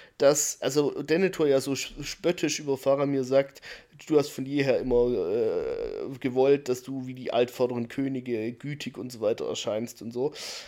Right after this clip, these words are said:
Äh, und das ist aber halt so. Also, Faramir ist wahrscheinlich der, vom Gemüt her der edlere der beiden Brüder. Ja, also im Vergleich zu Boromir.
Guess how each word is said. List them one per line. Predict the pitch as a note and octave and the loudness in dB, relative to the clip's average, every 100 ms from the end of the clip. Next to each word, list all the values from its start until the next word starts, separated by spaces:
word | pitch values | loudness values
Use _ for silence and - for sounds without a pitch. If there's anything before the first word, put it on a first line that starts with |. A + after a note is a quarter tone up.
| - | -10
Äh, | - A#2+ | 4 4
und | G2 C3+ | 6 6
das | C3+ - - _ _ _ | 4 2 -10 _ _ _
ist | A#3+ A#3+ - - | 2 2 0 2
aber | B2+ A2+ G#2 | 2 2 0
halt | A#2 F2+ - | -2 -4 -6
so. | - - C2 - _ _ _ _ - _ | -8 -6 -8 -10 _ _ _ _ -20 _
Also, | - C#3 D3 D3 - _ | 0 0 4 2 2 _
Faramir | - D3 E3 F#3 E3 F3 F3 - | -8 -2 2 2 2 2 2 0
ist | G3 - - - - | -4 -4 -4 -6 -2
wahrscheinlich | B2+ C#3 - D3 F3 F3+ F3+ B2+ - | -2 0 0 2 0 0 -2 -6 -4
der, | D3 C3+ C#3 - - _ - _ | 2 4 4 2 -10 _ -20 _
vom | - D#3 D3+ | -4 -4 -2
Gemüt | C#3+ D3 F3+ G3+ F#3+ | -4 -2 -4 -2 4
her | F3 | 6
der | D3 - | 6 2
edlere | E3+ F3 C#3 B2 G#2+ G#2 | -2 -2 4 4 4 2
der | G2+ | 2
beiden | G2+ G2 G2 F#2+ | 4 2 0 -12
Brüder. | - A2+ G2+ A1+ - _ _ _ _ _ _ _ _ _ _ _ B2 | -10 -8 -8 -10 -12 _ _ _ _ _ _ _ _ _ _ _ 2
Ja, | C#3 | 2
also | - B2+ B2+ A#2+ | 4 0 2 0
im | B2 | 0
Vergleich | A#2+ B2 A#2 A#2+ - | -6 0 2 0 -4
zu | A#2+ | -2
Boromir. | A#2+ A#2+ A#2 G#2 G2 | 0 2 0 -2 -6